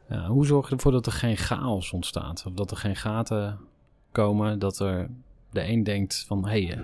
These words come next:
eh, ik dacht dat jij dat zou doen." En die ander denkt van, "Hé, maar ik dacht dat jij het zou doen." En dan uiteindelijk dan wordt het niet gedaan. Dus hoe,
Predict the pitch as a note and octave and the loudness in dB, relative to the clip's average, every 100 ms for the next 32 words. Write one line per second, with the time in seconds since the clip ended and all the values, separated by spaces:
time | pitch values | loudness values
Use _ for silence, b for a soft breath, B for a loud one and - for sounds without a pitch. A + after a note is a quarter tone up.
0 | A2 G#2 F#2+ F2+ F#2 F#2 F2+ G2+ G2+ - | -8 -6 -4 -2 -2 -4 -4 -2 -2 -2
1 | F2+ F#2+ B2+ B2+ B2+ A#2+ B2 D3+ C3+ G2 | -4 0 2 4 4 6 6 6 4 2
2 | G2 A#2 A2 A2 - B2 B2+ F#2 C#2+ A#2 | 2 0 0 0 -2 0 2 2 -2 -2
3 | B2+ B2+ C3+ D3 A#2+ G#2+ F#2 A2+ C#3+ A2 | -2 0 2 4 2 0 0 2 2 2
4 | A2 G#2+ - b b b _ - A2 A#2 | 2 0 -4 b b b _ -6 2 2
5 | A2+ G#2 G#2+ G#2 G#2 G#2+ G#2+ A2 - G#2 | 4 2 0 0 0 0 2 2 2 2
6 | A2+ F#2+ F2 F2 G2+ A2 G#2+ A2 | 4 2 -2 -6 -4 -2 0 -2